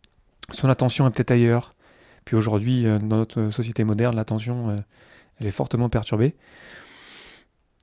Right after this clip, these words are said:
Peut-être qu'elle est pas présente, peut-être qu'elle est pas engagée pour plein de raisons, peu importe. C'est pour ça qu'il faut répéter, reclarifier, ouvrir le dialogue. Créer un espace de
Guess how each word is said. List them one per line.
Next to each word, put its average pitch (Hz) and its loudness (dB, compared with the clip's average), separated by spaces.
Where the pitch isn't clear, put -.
Peut-être 143 0
qu'elle 135 4
est 135 4
pas 143 6
présente, 143 4
peut-être - 0
qu'elle 131 2
est 127 4
pas 135 2
engagée 139 4
pour - -12
plein - -4
de 160 0
raisons, 156 2
peu 147 4
importe. 131 -2
C'est - -10
pour 117 -4
ça 156 -4
qu'il - -12
faut - -2
répéter, 110 -2
reclarifier, 117 -4
ouvrir 147 2
le 107 -2
dialogue. 107 0
Créer - 4
un 143 2
espace 127 0
de 117 4